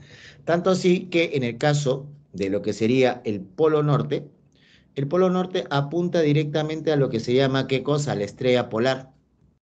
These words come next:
¿De acuerdo? La estrella polar, ¿sí? ¿De acuerdo? La estrella polar.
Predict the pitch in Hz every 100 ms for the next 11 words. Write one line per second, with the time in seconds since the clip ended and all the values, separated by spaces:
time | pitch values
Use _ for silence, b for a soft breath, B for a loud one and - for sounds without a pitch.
0 | _ _ _ _ _ - 82 101 101 107
1 | 98 92 107 104 107 101 92 92 95 -
2 | - _ _ _ _ - 92 - - _
3 | _ _ _ _ _ _ _ _ _ 85
4 | 82 90 92 90 87 - 95 95 92 92
5 | 85 98 -